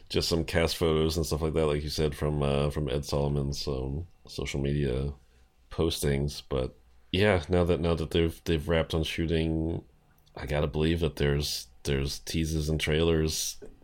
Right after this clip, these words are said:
coming soon, and, and that, that makes me very, very, very excited. I was just looking at the cast list here, and down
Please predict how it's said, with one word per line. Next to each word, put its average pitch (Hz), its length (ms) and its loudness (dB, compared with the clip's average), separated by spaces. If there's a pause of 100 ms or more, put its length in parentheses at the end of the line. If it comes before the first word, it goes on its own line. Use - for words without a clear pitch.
(500)
coming 76 300 0
soon, 78 340 2
and, 69 200 0
and 69 160 -2
that, 71 240 -2
that 69 160 -2
makes 67 180 -6
me 71 60 -2
very, 67 480 -4 (120)
very, 69 200 0
very 67 260 -4
excited. 67 560 -4 (640)
I - 60 0
was 82 120 0
just 87 140 2
looking 82 220 2
at 73 80 -2
the - 80 -4
cast 95 340 2
list 80 280 2
here, 87 260 6
and 76 540 2 (640)
down 78 580 2